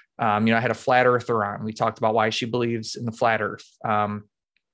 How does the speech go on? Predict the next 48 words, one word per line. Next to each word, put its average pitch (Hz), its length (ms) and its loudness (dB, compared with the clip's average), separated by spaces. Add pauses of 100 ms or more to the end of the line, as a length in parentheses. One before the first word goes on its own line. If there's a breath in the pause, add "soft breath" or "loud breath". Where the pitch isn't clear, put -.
(220)
I 135 60 0
had 123 200 0
someone 127 240 0
who 127 140 0
believes, 120 640 0
um, 110 160 -4
his 113 140 -6
name 120 120 2
is 113 80 0
Neil 120 180 2
Waters, 131 440 4
and 117 100 -2
he 123 100 -2
believes 117 440 -2
that 113 320 0 (400 soft breath)
the 120 140 0
thylacine, 123 600 0
the 110 80 -2
Tasmanian 117 600 -2
tiger, 113 400 -4
is 101 80 -12
not 110 220 -6
actually 113 460 -2
extinct - 540 -4
and 104 80 -6
it's 104 120 -8
actually 107 500 -2
running 110 300 -2
around 107 240 -2
Australia. 110 680 -4 (480 loud breath)
Um, 104 300 2
I 110 80 0
talked 117 320 -2
to 117 360 0
a 110 280 0 (100)
doctor 120 480 -2
who 117 140 -6
worked 113 320 -2
on 113 240 0
the 107 260 -4
Mars 117 420 2
rover, 117 460 2
and 110 80 -10
he 117 100 -6
believes 120 400 -4
that 110 140 -2
there's 110 260 -2
faces 120 680 -2